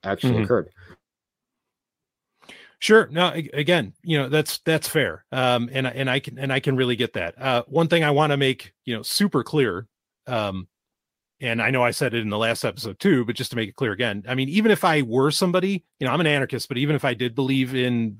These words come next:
Speaker 2: you know, the existence of nation states, um, and, and also I do have, uh,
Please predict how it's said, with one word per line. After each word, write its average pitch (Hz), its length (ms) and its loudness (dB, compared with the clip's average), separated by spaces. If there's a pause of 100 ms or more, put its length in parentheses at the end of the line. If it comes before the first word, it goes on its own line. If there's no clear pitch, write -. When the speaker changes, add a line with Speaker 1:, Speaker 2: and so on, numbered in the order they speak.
Speaker 2:
you 120 100 -2
know, 113 100 -2
the 110 140 -2
existence 110 500 -4
of 104 140 -4
nation 101 320 0
states, 151 440 -2 (380)
um, 107 400 -4 (840)
and, 139 400 0 (100)
and 135 120 -2
also 139 380 4
I 131 180 -2
do 139 260 2
have, 127 540 -2
uh, 110 320 -2